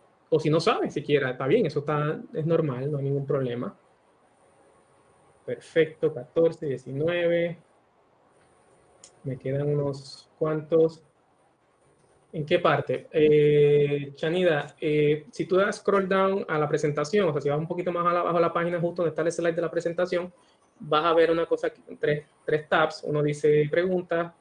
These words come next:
polls y offers. En polls, ahí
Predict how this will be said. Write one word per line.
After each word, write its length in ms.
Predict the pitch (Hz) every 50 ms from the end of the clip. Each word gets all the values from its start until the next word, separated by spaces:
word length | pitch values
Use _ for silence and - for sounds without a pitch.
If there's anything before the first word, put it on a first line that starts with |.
| _ _ _ _ -
polls 400 | 180 170 170 170 165 170 - - _ _ _ _ _ - -
y 160 | 156 156 165
offers. 500 | 170 180 180 - 156 147 147 147 - _ _ _ -
En 320 | - 139 135 135 131 131 131 -
polls, 380 | - 180 175 165 165 165 - - -
ahí 420 | - 139 131 131 139 143 151 151